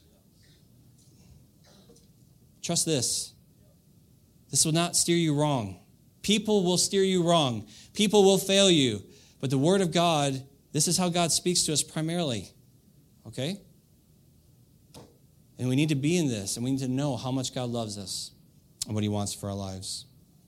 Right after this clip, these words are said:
Would you stand, please? Let's pray.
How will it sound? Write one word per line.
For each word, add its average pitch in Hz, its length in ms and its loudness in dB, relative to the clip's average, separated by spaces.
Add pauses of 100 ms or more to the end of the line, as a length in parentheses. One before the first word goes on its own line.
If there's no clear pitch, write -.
(400)
Would 127 120 -4
you 127 60 -6
stand, 117 360 -6
please? 101 360 -10 (4000)
Let's 123 160 2
pray. 98 360 -2